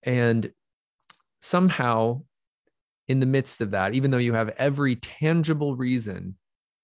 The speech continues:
to believe and feel that this sucks, a song comes on the radio. And whatever that song is, it is your jam.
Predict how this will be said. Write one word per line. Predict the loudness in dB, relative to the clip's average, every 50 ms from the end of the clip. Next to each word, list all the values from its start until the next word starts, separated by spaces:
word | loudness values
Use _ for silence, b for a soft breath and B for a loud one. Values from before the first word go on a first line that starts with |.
| _
to | -2 0 2 4 4 2 2 0 -4 -8 _ _ _ _ -4
believe | -2 -2 0 2 2 2 2 2 0 -2
and | -4 -4 -6 -4
feel | -4 -2 0 0 0 0 0
that | -2 -2 -4
this | -6 -6 -6
sucks, | -6 -2 -2 0 -2 -2 -4 -8 -12 -12 -12 -14 -16 _ _ _ _ _ _ _ _ _ _ -8
a | -6
song | -4 -2 0 0 0 0 -2 -4 -6
comes | -6 -6 -6 -4 -4
on | -4 -4 -4
the | -4 -4
radio. | -4 -4 -4 -6 -8 -10 -10 -12 -14 _ _ _ _ _ _ _ _ b b b b b b b b b b _ _
And | -2 0 2
whatever | 2 4 4 4 4 4
that | 4 4 2 0
song | 0 0 2 2 4 4 4
is, | 4 2 2 2 0 -4 -8 -10 -10 -12 -14 _ _ _ _ _ _ _ -4
it | -4 -4 -4 -4 _
is | -2 -2 0 0 0
your | 0 2 2 4 2 2
jam. | 2 0 -2 -4 -6 -10 -14 -18 -20